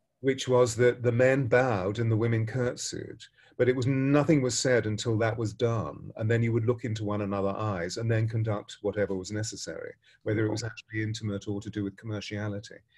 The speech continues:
Speaker 1: It's extraordinary. So actually, we've got a key, haven't we, as we build our keys, which is that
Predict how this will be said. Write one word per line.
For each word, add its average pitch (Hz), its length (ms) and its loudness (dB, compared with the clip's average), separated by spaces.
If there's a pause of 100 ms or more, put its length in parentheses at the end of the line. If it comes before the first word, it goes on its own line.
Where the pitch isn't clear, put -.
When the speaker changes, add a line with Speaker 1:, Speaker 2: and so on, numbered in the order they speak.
(300)
Speaker 1:
It's 120 160 -2
extraordinary. 123 420 0 (180)
So 151 320 8
actually, 151 420 2
we've 120 200 -2
got 139 220 4
a 127 40 4
key, 135 560 2
haven't 113 340 -4
we, 80 280 -8 (500)
as 113 160 -2
we 120 120 0
build 135 320 8
our 113 200 0
keys, 107 880 -2 (380)
which 120 300 -4
is 110 240 -2
that 113 260 0